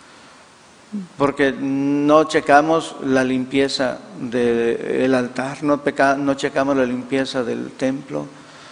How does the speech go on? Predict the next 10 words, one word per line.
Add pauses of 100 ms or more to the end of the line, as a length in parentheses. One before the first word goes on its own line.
(300)
no
checamos
la
limpieza
de
los
vasos
sagrados. (1800)
Es
decir,